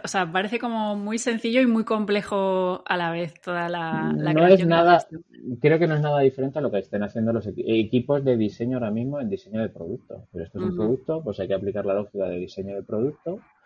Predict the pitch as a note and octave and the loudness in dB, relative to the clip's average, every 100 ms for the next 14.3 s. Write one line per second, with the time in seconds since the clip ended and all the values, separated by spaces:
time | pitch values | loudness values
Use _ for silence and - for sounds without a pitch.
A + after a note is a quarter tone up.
0 | - F#3+ D#3 D#3 A2 G#2 G#2 G#2 G#2+ A#2 | -20 -14 -12 -2 2 4 4 4 4 2
1 | B2+ C3+ C3+ C#3 D3 D3+ D3+ D3+ D3+ B2+ | 4 4 4 2 2 -2 -4 -4 -4 -4
2 | - A#2+ C3 F#2+ - F#2+ G2 G#2 A2+ B2+ | -2 -2 0 -2 -4 -8 -4 0 2 2
3 | B2+ A#2+ A#2+ A2+ G#2+ G#2+ G#2+ - G#2+ G2+ | 0 0 0 0 0 -2 -2 -4 0 2
4 | G2+ - G#2 G2 F#2+ F#2+ - - F2 A2+ | 0 -2 -6 -2 -2 -2 -6 -12 -6 -6
5 | - G#2 G2+ A2 F#2 F2+ C3+ B2 F2 F#2 | -2 0 0 0 -2 -2 -4 -4 -4 -8
6 | F#2 - G2 A2+ - A#2+ D3+ _ _ _ | -8 -4 -2 -2 -2 -4 -4 _ _ _
7 | _ _ - A#2 B2 A2 G#2+ F#2+ F#2+ C#3 | _ _ -2 2 4 2 0 -2 0 0
8 | B2 B2+ A2 G2 F#2 F2 C3+ A2+ A2 G2+ | -2 -4 -6 -10 -10 -10 -6 -6 -6 -6
9 | F#2+ F#2+ F#2+ F#2 F2 G2+ A#2+ A#2 G2+ G#2+ | -6 -6 -8 -8 -6 -4 -2 -2 -4 -4
10 | A2+ G2+ F#2 E2+ - - D#3 F2+ F2+ F2 | -2 -2 -6 -10 -14 -10 -10 -10 -10 0
11 | A#2 A#2+ B2+ C#3 _ _ _ - G#2 A2+ | 0 2 2 0 _ _ _ -6 0 2
12 | G#2+ G2+ B2 G#2 F#2+ A2 A#2 G#2 F#2+ F#2 | 2 2 0 0 0 0 -2 -2 -2 -2
13 | B2+ A#2 A#2 A#2 A2+ A2+ A2 A2 - A#2 | 0 2 4 2 0 -4 -12 -12 -6 -4
14 | A#2 B2 C3+ | -4 -8 -10